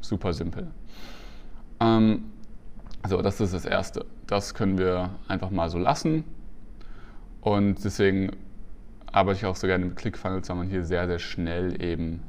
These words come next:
mitarbeiten kann. So, die zweite, der zweite Schritt, den wir brauchen,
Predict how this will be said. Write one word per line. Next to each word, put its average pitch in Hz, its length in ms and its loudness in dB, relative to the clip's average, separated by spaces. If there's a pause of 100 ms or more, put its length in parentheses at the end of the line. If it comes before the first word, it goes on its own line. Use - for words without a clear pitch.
(180)
mitarbeiten 87 480 0
kann. - 200 -6 (640)
So, - 120 -2
die - 140 -2
zweite, 139 600 6
der 95 140 2
zweite 123 320 4
Schritt, - 300 0
den 92 140 4
wir 85 120 0
brauchen, 127 720 2